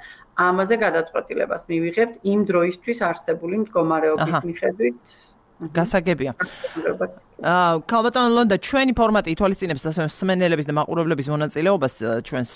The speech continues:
Speaker 2: მ, საუბარსა და მსჯელობაში. დიდი მადლობა მაყურებლებს აქტიურობისთვის. ერთი მსმენელი გველოდება, როგორც ჩანს, მუდმივი მსმენელია. ნომერი არ გამომიცხადებია დღევანდელ ეთერში ჯერ და ეს ნომერი გახლავთ ორი ცხრაასოთხმოცდარვა,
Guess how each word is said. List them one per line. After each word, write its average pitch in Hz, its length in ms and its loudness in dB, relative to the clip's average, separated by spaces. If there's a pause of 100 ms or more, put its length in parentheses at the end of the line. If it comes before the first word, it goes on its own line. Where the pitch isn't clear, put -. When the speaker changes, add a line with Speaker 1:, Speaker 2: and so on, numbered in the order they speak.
Speaker 2:
მ, 120 240 -6
საუბარსა 127 440 -4
და 131 120 -4
მსჯელობაში. 147 680 0 (340)
დიდი 180 220 2
მადლობა 175 280 4
მაყურებლებს 147 580 0
აქტიურობისთვის. 156 720 0
ერთი 196 300 0
მსმენელი 190 440 2
გველოდება, 156 400 2
როგორც 139 220 0
ჩანს, 139 180 -2
მუდმივი 147 360 -2
მსმენელია. 131 520 0 (100)
ნომერი 139 400 0
არ 143 100 2
გამომიცხადებია 151 800 0
დღევანდელ 170 400 2
ეთერში 175 360 -2
ჯერ 185 220 2
და 185 140 2
ეს 147 160 2
ნომერი 135 280 0
გახლავთ 131 400 0
ორი 160 260 2
ცხრაასოთხმოცდარვა, 135 1000 -2